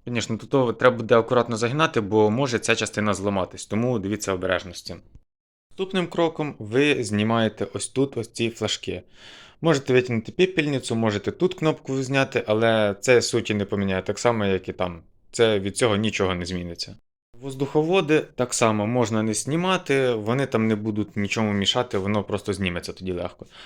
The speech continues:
Тут одне кріплення болт, точніше гайка, і тут одна гайка. Так само тут залазимо, ось тут гайка буде і ось тут гайка.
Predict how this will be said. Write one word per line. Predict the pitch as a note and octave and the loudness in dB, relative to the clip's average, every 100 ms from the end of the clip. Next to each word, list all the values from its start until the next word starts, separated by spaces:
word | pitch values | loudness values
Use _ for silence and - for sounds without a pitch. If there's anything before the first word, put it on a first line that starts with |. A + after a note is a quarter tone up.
| - - - - | -20 -20 -20 -2
Тут | G3 G3 - - - - _ _ _ | 0 0 -4 -18 -20 -20 _ _ _
одне | A#2 A2 C#3+ F3 F3+ F3+ _ _ B3+ - _ | -2 0 2 2 0 -8 _ _ -20 -20 _
кріплення | - D#3 D#3 D3 C#3+ | -2 0 2 0 0
болт, | C3+ C#3 C#3+ C#3 - - | 2 2 0 -2 -12 -14
точніше | - A2+ A2+ A2+ | -8 -2 -2 0
гайка, | A#2+ A#2 A2+ G#2+ _ | -2 -2 -4 -10 _
і | E3 | -4
тут | E3 A#2 G#2 | 0 -2 -2
одна | G2 F#2+ | -2 -4
гайка. | F#2 F2 - G2 _ - - | -6 -10 -12 -20 _ -20 -10
Так | - A#2+ | -6 -2
само | - A#2+ A2+ | 0 0 -2
тут | - A2+ - _ _ - | -4 -6 -6 _ _ -4
залазимо, | A#2+ D3+ F3 D#3+ D#3 - - - - - - _ _ - | 2 6 6 4 -2 -6 -10 -14 -16 -20 -20 _ _ -6
ось | B2 | -6
тут | - F3+ D3+ | -2 0 2
гайка | D3+ C#3+ C#3+ C3 | 2 0 0 -2
буде | B2+ B2 A2 - | -2 -4 -4 -6
і | - | 0
ось | C3 G#2+ | 2 0
тут | - G2+ | -2 -4
гайка. | G2 F2+ E2+ - | -2 -2 -4 -12